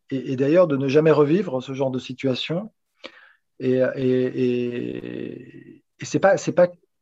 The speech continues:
c'est dans toutes les disciplines, et au tennis aussi, en fait, tout simplement. Donc,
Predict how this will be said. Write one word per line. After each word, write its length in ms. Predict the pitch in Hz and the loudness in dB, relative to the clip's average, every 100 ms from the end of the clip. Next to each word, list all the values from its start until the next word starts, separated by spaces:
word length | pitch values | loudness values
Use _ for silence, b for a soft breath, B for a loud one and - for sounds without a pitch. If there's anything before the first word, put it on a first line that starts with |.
| 180 170 _ | -20 -20 _
c'est 180 | - | -6
dans 120 | 143 147 | -4 2
toutes 200 | 247 190 | 2 4
les 80 | |
disciplines, 380 | 156 135 135 139 | 2 0 -4 -2
et 40 | 139 | -2
au 60 | |
tennis 280 | 147 151 143 | -2 -4 -6
aussi, 280 | 147 - 220 | -8 -6 -6
en 100 | 135 | -4
fait, 300 | 123 - _ | -6 -8 _
tout 120 | - 139 | -16 -6
simplement. 520 | 135 147 170 208 - _ b b b b _ _ | 0 0 0 -4 -10 _ b b b b _ _
Donc, 380 | 143 170 170 | 2 2 2